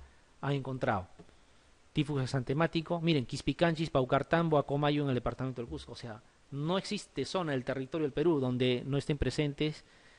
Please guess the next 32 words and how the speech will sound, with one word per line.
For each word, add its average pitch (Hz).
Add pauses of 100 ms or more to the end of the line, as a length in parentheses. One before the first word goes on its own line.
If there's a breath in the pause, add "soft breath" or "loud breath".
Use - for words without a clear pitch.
(400 soft breath)
probablemente 143
ese 139
tipo 151
de 151
patologías, 135
quizás 143
hasta 139
se 123
estén 143
muriendo 147
y 139
no 139
se 120
está 131
diagnosticando. 120 (1400 soft breath)
Y 160
miren, 156
aquí 139
lo 156
que 139
quiero 156
que 147
vean 151
es, - (460 soft breath)
este, 127
las 131
características 147
iguales, 151
cefalea, 160
petequias, 156
exantema, 147
escalofríos. 120